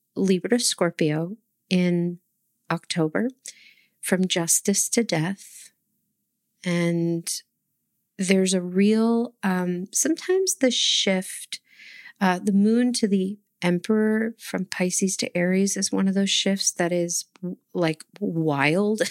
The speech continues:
<laughs> like, in its dissonance, at least for me. But the shift from justice to death is easy breezy.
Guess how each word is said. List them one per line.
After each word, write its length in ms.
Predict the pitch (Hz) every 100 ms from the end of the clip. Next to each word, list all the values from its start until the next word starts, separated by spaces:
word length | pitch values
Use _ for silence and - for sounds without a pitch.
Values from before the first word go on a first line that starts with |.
| -
<laughs> 240 | 269 - 254
like, 220 | 233 -
in 160 | 214 214
its 220 | 196 -
dissonance, 800 | - 170 165 - 196 220 233 - -
at 100 | 196
least 220 | 190 190
for 180 | - 180
me. 380 | 175 165 180 220 - - - - - - - - - - -
But 140 | 214
the 80 | 233
shift 280 | - 285 302
from 240 | - 440
justice 540 | 269 208 202 - 226 -
to 120 | 214
death 360 | 190 180 190 -
is 180 | 170 -
easy 340 | 196 196 214
breezy. 640 | 208 165 165 185 - -